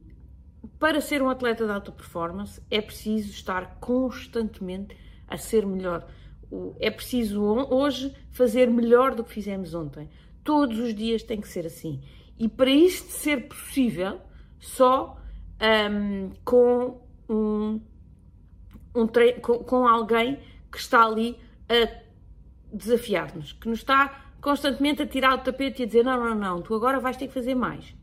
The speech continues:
e mais, e mais, e mais." Portanto, alguém que está ali,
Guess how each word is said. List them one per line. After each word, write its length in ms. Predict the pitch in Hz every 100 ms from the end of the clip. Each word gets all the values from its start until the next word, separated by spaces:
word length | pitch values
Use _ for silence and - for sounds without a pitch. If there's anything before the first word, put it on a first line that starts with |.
| -
e 100 | 269
mais, 320 | 240 143 135 - - -
e 100 | 269
mais, 380 | 247 165 139 - -
e 100 | -
mais." 240 | 233 160 139
Portanto, 240 | 233 226 - - -
alguém 420 | 247 254 277 285
que 100 | -
está 260 | - 254 226
ali, 260 | 226 269